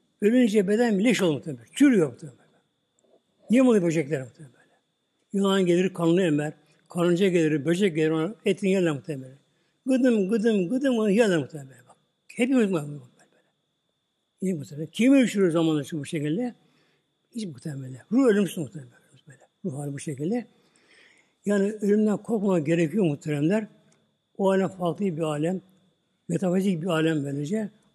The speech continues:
Onun konuları başka. Ne gerekiyor burada?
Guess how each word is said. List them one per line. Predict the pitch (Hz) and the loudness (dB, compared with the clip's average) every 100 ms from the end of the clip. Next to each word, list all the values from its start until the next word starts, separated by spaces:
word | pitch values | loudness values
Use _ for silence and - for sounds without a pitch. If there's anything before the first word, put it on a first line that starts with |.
| - | -6
Onun | 196 190 | -2 -2
konuları | 185 185 175 143 | -2 -4 -2 -4
başka. | 151 127 - 233 - _ _ _ _ _ _ 262 | -6 -6 -6 -6 -6 _ _ _ _ _ _ 0
Ne | 262 | 2
gerekiyor | 185 165 - 170 | 2 0 -2 -4
burada? | 160 214 233 | -4 -4 -4